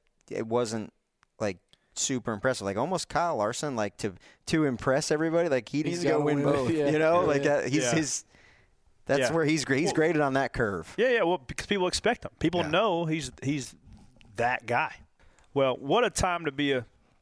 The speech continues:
Speaker 3: motorsports fan. That's what I tweeted. Just to, to see crossover, to see guys jump in cars that you wouldn't normally see 'em in. It's, it's cool, man. Whether it's na-, whether it's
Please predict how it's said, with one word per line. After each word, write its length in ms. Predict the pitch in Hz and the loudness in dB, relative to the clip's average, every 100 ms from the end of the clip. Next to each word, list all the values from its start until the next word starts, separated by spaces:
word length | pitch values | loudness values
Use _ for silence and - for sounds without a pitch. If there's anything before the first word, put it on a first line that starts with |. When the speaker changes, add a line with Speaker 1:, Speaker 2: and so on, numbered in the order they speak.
| _ | _
Speaker 3:
motorsports 580 | 135 131 117 - 113 - | -2 0 -2 -4 -4 -4
fan. 180 | - 107 | -4 -2
That's 160 | 156 | 0
what 80 | 165 | 2
I 60 | 139 | 0
tweeted. 440 | 127 135 127 123 120 _ - - | 0 -2 -2 -4 -6 _ -20 -14
Just 260 | - 160 147 | -2 -2 0
to, 160 | 143 120 - - | -2 -2 -8 -14
to 160 | - 131 | -4 -4
see 500 | - - 170 160 156 | -2 -4 -4 -6 -6
crossover, 760 | - 165 156 - 147 147 143 139 | -2 0 0 2 2 2 2 0
to 80 | 131 | -2
see 340 | - - 165 | -4 -4 -6
guys 520 | 139 139 139 139 135 113 | -2 0 0 0 -2 -4
jump 260 | 135 139 | -6 -4
in 200 | 127 123 - | -6 -8 -8
cars 300 | - 127 123 | -2 -2 -2
that 60 | 120 | -4
you 100 | 120 | -2
wouldn't 180 | 135 | -2
normally 220 | 123 123 113 | -2 -4 -4
see 220 | - 131 | -4 -4
'em 140 | 123 | -2
in. 240 | 127 123 117 - - - - - _ - | -4 -6 -10 -20 -20 -20 -20 -20 _ -2
It's, 300 | 135 - - - | 0 0 -4 -2
it's 180 | 131 - | -2 0
cool, 280 | 151 160 | 0 0
man. 260 | 135 113 117 | 0 -2 -2
Whether 220 | 117 117 | 0 0
it's 160 | 113 - _ _ _ | -2 -8 _ _ _
na-, 300 | - 135 123 117 | -4 -4 -4 -6
whether 220 | 127 117 | -2 -2
it's 120 | 110 | -2